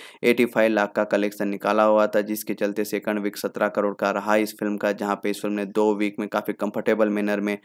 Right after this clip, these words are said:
अड़सठ करोड़ साठ लाख का नेट कलेक्शन किया। और उसके बाद में तीसरे वीकेंड में, यानी कि तीसरे वीक में जो तीसरा वीकेंड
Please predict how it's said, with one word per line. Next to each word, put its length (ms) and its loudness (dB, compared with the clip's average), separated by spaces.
अड़सठ 320 4
करोड़ 280 2
साठ 320 0
लाख 160 0
का 120 -4
नेट 240 -4
कलेक्शन 440 -2
किया। 260 0
और 180 2
उसके 240 -2
बाद 360 0
में 220 -2
तीसरे 380 2
वीकेंड 380 0
में, 140 -2
यानी 240 -2
कि 480 -2
तीसरे 360 2
वीक 280 -2
में 260 -2
जो 180 2
तीसरा 380 -2
वीकेंड 400 -2